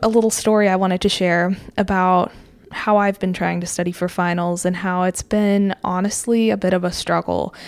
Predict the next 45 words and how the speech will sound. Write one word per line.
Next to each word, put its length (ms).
And 120
I 100
share 320
that 260
because 800
if 260
you 600
are 100
finding 400
yourself 800
studying 520
for 140
finals 420
right 160
now, 400
or 220
maybe 500
you 240
will 240
be 160
starting 540
to 100
study 500
in 120
the 40
near 300
future, 800
I 160
just 500
wanna 260
kinda 360
put 180
this 180
out 200
there 100
as 160
a 60
P 200
S 180
A. 340
Don't 360
do 160
what 140
I 160
did. 440